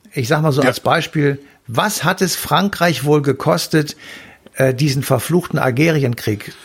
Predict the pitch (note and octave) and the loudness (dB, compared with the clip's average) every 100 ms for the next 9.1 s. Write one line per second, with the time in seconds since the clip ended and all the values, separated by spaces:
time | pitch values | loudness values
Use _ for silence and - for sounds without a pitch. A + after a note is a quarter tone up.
0 | - B2+ A2 - - C#3+ - E3 F#3+ F3+ | -6 -4 -4 -8 -4 -2 0 2 2 4
1 | E3 C#3 - D3+ C3 B2+ C3 B2+ D3 C3+ | 2 0 0 -2 0 0 0 0 -2 0
2 | B2 A#2+ A#2 A2 - _ _ - C3 A#2+ | 0 2 0 -2 -16 _ _ -2 0 0
3 | C3 C3+ C#3 D3+ D3+ B2 D#3 A#3 C#3 A#2+ | 0 0 2 2 2 2 2 2 2 2
4 | D3 A#2 - G3+ B3+ C4+ C#3 A#2 A2+ G#2+ | 4 2 0 2 4 4 4 4 4 2
5 | G#2+ - A2 G2+ - G#2+ A2+ - C3+ C3 | 0 -2 -2 -2 -6 -6 -4 -2 0 0
6 | A#2 - C#3 C3 A#2 A2+ A#2 A2 G2 G2 | -2 0 2 4 4 2 0 -4 -6 -4
7 | A2 A2+ A2+ A2+ A#2 G#2+ - A#2 A#2 G#2 | 0 2 2 2 2 -2 -4 -2 -2 -2
8 | G#2 - A#2 D#3 C#3+ E3 E3 A2+ G#3 G3 | -2 0 0 0 2 2 2 2 2 2
9 | A2 | 0